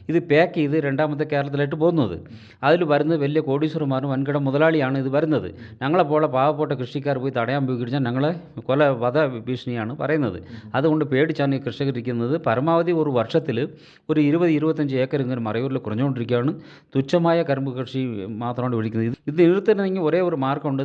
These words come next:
തമിഴ്നാട്ടിൽ നിന്ന് ഒരു ശർക്കരയും ഇങ്ങോട്ട് കയറ്റി വിടാതിരിക്കാൻ ഗവൺമെന്റ് ഇടപെട്ടാൽ മാത്രമാണ് ഇത് ചെയ്യാൻ പറ്റത്തുള്ളൂ. സാധാരണ കൃഷിക്കാർക്കൊന്നും പറ്റത്തില്ല.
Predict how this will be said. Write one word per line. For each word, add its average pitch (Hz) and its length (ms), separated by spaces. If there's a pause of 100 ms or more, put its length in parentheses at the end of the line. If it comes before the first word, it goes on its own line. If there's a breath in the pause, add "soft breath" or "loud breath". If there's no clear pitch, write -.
തമിഴ്നാട്ടിൽ 156 340
നിന്ന് 156 160
ഒരു 151 160
ശർക്കരയും 131 400
ഇങ്ങോട്ട് 131 240
കയറ്റി 120 260
വിടാതിരിക്കാൻ 135 680 (320 loud breath)
ഗവൺമെന്റ് 160 400
ഇടപെട്ടാൽ 127 340
മാത്രമാണ് 135 600
ഇത് 123 100
ചെയ്യാൻ 110 260
പറ്റത്തുള്ളൂ. 95 280
സാധാരണ 151 360
കൃഷിക്കാർക്കൊന്നും 131 720
പറ്റത്തില്ല. - 380